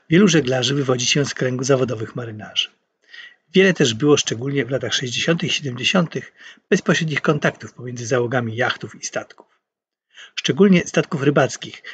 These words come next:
wyposażonych w wyspecjalizowane warsztaty, w których można było naprawić praktycznie wszystko, co tak często psuło się na jachtach.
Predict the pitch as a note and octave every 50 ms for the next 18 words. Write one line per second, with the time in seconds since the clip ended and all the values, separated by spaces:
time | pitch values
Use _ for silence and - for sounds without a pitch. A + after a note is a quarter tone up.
0 | - _ - - - E3+ - F#3 F#3+ F#3+ F3+ F3+ E3+ - - B3+ D#3+ C#3 D3+ -
1 | G#3 - - E3+ - E3 C#3+ C3 C3+ C#3 D3+ D#3 C#3 B2+ A#2+ - - - - C3+
2 | C3+ - D3 - - - C3 A2+ - C3+ A#2+ B2 A#2+ A#2 B2 A#2+ A2+ A2+ - B2+
3 | A#2 G#2+ - - D3 C3 - - C3 - - D3 B2+ - - - - - G#3+ F#3
4 | - - - F#3+ E3 - - - _ _ _ _ _ - - - E3 - - -
5 | C3 A#2 - - A2+ - - - B2 A2+ A2+ - A2+ A2+ A2+ A2+ A2 G#2+ - -
6 | - - - - - - - _